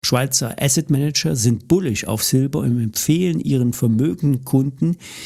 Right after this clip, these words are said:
die ihr Geld in die Schweiz gebracht haben, diesen, diesen Vermögensteil auch in Silber zu shiften. Gold- und Silberaktien, sprich Minenbetreiber, sind zwar attraktiv, bisher aber Underperformer,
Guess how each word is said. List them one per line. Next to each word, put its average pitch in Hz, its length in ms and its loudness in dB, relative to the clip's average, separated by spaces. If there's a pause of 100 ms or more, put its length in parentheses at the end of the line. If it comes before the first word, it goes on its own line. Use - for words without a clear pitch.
(200)
die 139 80 2
ihr 110 80 2
Geld 127 320 0
in 131 100 0
die 107 60 0
Schweiz - 320 -2
gebracht - 440 -6
haben, 151 220 0
diesen, 190 680 0 (360)
diesen 175 340 0
Vermögensteil 139 880 0
auch 147 260 0
in 180 220 2
Silber 175 400 0
zu - 120 -4
shiften. - 500 -6 (180)
Gold- 170 380 2
und 123 180 0
Silberaktien, 165 960 0 (400)
sprich - 260 -2
Minenbetreiber, 156 720 2
sind 135 220 0
zwar - 140 -2
attraktiv, - 640 0 (100)
bisher 131 380 0
aber 131 520 -2 (120)
Underperformer, 120 840 -2